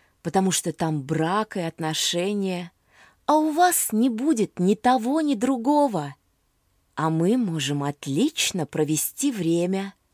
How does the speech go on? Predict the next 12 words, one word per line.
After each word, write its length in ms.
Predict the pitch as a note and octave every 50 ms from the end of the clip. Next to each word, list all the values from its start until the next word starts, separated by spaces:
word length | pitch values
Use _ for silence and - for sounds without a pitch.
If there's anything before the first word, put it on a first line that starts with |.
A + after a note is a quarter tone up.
| _ _ _ _ _ _ _ _ _
Никто 380 | - F3 F3+ - - - - F#3+
не 140 | G3 F#3+ F3+
узнает, 760 | F3+ E3+ D#3 - F3 E3+ E3 E3+ F3 F3+ F#3 F#3 _ - - _ _ _ _ _ _
я 240 | - - E3 F3 E3
тебе 280 | - - E3+ E3 F#3+
обещаю». 840 | G#3 A3 G#3 B3 C4+ - - - - A#3+ G#3 F#3+ F#3 F#3 F#3+ G3+ G3 _ _ _ _ _ _ _ _ _ _ _ _ _ _ _ _ _ _ _ _ _ _ _ _ _ _ _ _ _ _ _ -
«Забавно», 1000 | D#3 C3 C#3+ E3 G3+ A#3 A3 A#3 C#4 B3+ A3+ A3 G3 G#3 A3+ A#3+ A3 C3+ B2+ - _ _ _ _ _ _ _ _ _
задумчиво 720 | - B2 A#2+ D3 C#3+ C#3 C3+ C#3+ D3+ C#3+ - - C#3 A#2+ B2+
стучу 480 | - - - - C3 - - - A#2 - _ _
пальцами 540 | - D3+ E3+ G3+ G3 - - - G3 F3+ E3+
по 180 | - F3+ E3+
скатерти. 840 | - - - - E3+ C#3+ C3+ - - B2+ - - - - A#2+ A2+ B2